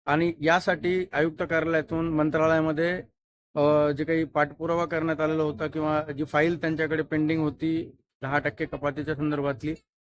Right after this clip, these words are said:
माहिती मिळते मंत्रालयातून, याला परवानगी मिळालेली आहे. पण आता पुढील प्रोसेस जी असणार आहे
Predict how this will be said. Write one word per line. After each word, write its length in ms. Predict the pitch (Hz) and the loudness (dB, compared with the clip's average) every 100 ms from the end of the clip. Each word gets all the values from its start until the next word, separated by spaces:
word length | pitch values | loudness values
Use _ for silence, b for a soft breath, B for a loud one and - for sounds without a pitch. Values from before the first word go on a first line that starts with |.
| _ | _
माहिती 340 | 156 147 160 180 | 2 4 4 0
मिळते 260 | 185 190 | -2 0
मंत्रालयातून, 680 | 175 156 156 170 160 180 170 | 0 0 0 -2 -2 -2 0
याला 220 | 165 180 | 4 2
परवानगी 420 | 180 180 180 185 | 2 0 0 0
मिळालेली 420 | 180 165 151 139 | 2 2 2 0
आहे. 80 | 127 | -4
पण 200 | - 147 | -4 -2
आता 360 | 156 170 170 170 - - | -2 2 2 2 -4 -8
पुढील 220 | 165 180 | -4 -2
प्रोसेस 380 | 175 180 - 180 | -2 -6 -4 -4
जी 100 | 160 | 0
असणार 340 | 165 165 175 | -2 0 0
आहे 160 | 160 | 2